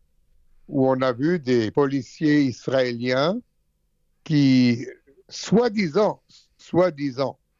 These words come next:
battaient des fidèles et les faisaient sortir de la mosquée, alors que c'était exactement le contraire, que c'était, euh,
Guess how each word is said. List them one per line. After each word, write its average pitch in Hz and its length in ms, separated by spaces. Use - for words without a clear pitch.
battaient 156 640
des 117 360
fidèles 151 800
et 117 360
les 131 140
faisaient 135 340
sortir 143 600
de 135 100
la 127 160
mosquée, 120 540
alors 160 300
que 147 120
c'était 127 320
exactement 120 800
le 123 160
contraire, 143 640
que 135 80
c'était, 131 580
euh, 120 340